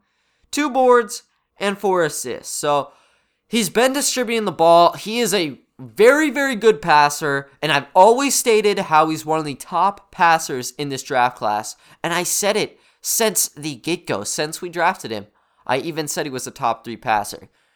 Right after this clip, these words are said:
He definitely is a top three passer in this draft class,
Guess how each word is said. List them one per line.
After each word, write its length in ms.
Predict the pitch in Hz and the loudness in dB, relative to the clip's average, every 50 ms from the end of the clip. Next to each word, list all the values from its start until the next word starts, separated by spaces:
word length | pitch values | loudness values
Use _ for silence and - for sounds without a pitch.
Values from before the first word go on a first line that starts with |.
| _ _ _ _ | _ _ _ _
He 80 | - 135 | -16 -16
definitely 480 | 120 - - 202 208 208 - 240 240 233 | -6 0 4 4 4 4 4 0 0 0
is 120 | 214 175 | 0 0
a 40 | 165 | -2
top 320 | - 175 156 147 - - | -2 0 0 0 0 -2
three 140 | 143 139 123 | -6 -10 -6
passer 400 | - 143 127 117 120 - - 127 | -2 2 2 2 2 2 -2 -8
in 100 | 113 110 | -8 -10
this 140 | 110 107 - | -10 -10 -6
draft 320 | - 120 110 107 107 - | -4 -2 -2 -2 -2 -6
class, 480 | - 120 113 107 110 123 - - - | -6 -2 -2 0 0 -2 -4 -8 -16